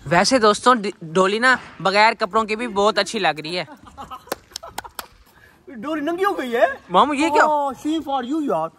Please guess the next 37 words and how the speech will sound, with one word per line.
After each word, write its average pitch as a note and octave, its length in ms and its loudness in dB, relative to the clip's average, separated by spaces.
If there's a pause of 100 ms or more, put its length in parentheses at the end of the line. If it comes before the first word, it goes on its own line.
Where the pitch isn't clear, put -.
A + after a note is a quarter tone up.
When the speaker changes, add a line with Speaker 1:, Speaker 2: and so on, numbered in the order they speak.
Speaker 1:
मामू, G3+ 220 0
Speaker 2:
नंगी C#4 100 -8
हो C#4 60 -6
गई G3 200 -12
है। D3 180 -10 (140)
Speaker 1:
क्या B3+ 100 6
हो E4+ 160 2
गया B3 220 0
है? C#4 160 2
Speaker 2:
डोली D#4+ 220 -4
नंगी E4 240 -4
हो F4+ 140 -4
गई C#4+ 140 -6
है। B3 160 -6 (2250)
Speaker 1:
हाँ F#3 300 2
यार, G3 440 4 (500)
मैंने A#3 260 2
डोली B3 240 2
के B3+ 80 -2
कपड़े B3+ 320 0
क्या B3 120 0
उतारे, A#3+ 300 0
मामू B3+ 280 0
पता A#3+ 200 -4
नहीं C4 100 -6
क्या B3+ 160 -4
क्या C4 160 -2
बातें A3+ 300 -2
करने G3+ 220 -6
लग D#3+ 180 -6
गए D3+ 100 -12
हैं। C#3+ 120 -14 (840)
Speaker 2:
बेचारी C4+ 380 0
नंगी B3 280 -2
हो G#3+ 160 0
गई G#3 160 -2
है। - 360 -6